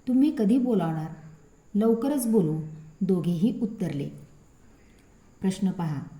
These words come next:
वरील संवादाच्या ठिकाणी कोणता कार्यक्रम असेल? तर आपण पाहिलं आत्ता घर बांधलेलं आहे, त्याच्या कार्यक्रमाला गेले होते, म्हणजे नक्कीच वास्तुशांती असणार. पहा, बारसे,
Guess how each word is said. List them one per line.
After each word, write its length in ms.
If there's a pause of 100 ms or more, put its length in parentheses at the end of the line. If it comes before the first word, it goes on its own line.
(160)
वरील 280
संवादाच्या 640
ठिकाणी 380 (240)
कोणता 320
कार्यक्रम 540
असेल? 580 (380)
तर 60
आपण 220
पाहिलं 320
आत्ता 280
घर 240
बांधलेलं 420
आहे, 160
त्याच्या 240
कार्यक्रमाला 580
गेले 240
होते, 180
म्हणजे 200
नक्कीच 380
वास्तुशांती 680
असणार. 340 (540)
पहा, 220
बारसे, 720